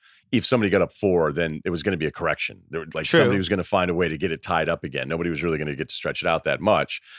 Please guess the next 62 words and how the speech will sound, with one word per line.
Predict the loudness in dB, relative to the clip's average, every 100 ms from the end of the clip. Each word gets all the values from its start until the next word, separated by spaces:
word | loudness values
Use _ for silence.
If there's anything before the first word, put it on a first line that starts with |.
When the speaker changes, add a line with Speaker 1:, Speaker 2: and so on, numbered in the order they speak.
| -20 -20 _ -2
Speaker 1:
And | 2
I'm | 4
trying | 4 4 6
not | 6
to | 4
do | 2 4
that | 4
thing, | 4 2 4
though, | 4 4
where, | 4 4 6 4 2 -2
you | -2
know, |
the | -2
game | 0 0 2
one | 4 4 4
reactions, | 0 0 -2 -8 -8
"How | -4 -4
do |
you | -6
feel? | -10 -8 -4
Oh, | -2 -2
my | -4
gosh." | -2 0 -2 -4 -10
And | -8
the | -2
way | 0
we | -2 -4 -10 -16 -18
re-, | -12 -10
wanna | -8 -2 -2 0
reclassify | -2 -4 0 2 2 -2 -2 0 0
every | -2 -4
star | -6 -2 0 2
in | 0
this | -6
game. | -4 -4 -4
You're | -6
like, | -8
"Is | -6 -2
Giannis | 2 2 2
really | 0 4 6
that | 6
good?" | 6 6 6
And |
you're | 4
like, | 0 -2
"Oh, | -2 -2
wait | -2 -2
a |
minute. | -2 -2
Yeah, | 0
I | 0
guess | 0 0
he | 2
is." | 4 2 -6 _ -20 -20 _ _ _
Why | 0 4 4
can't | 4 2 4
Portland | 4 4 4 2
win | 2
game | 2 2 0
six | -2 -4 -4
at | -2
home? | 0 -2 -4